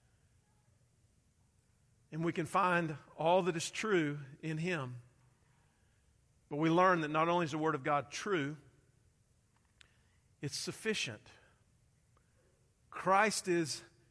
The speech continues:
enough. And that our contentment is found in God.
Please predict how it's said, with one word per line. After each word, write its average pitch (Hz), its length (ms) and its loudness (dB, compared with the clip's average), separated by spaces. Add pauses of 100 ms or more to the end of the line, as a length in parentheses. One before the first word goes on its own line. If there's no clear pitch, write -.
(520)
enough. 185 680 2 (2250)
And 143 100 -14
that 156 80 0
our 185 100 6
contentment 175 580 -4
is 143 120 -8
found 151 520 -6
in 147 320 -6 (920)
God. 110 360 -6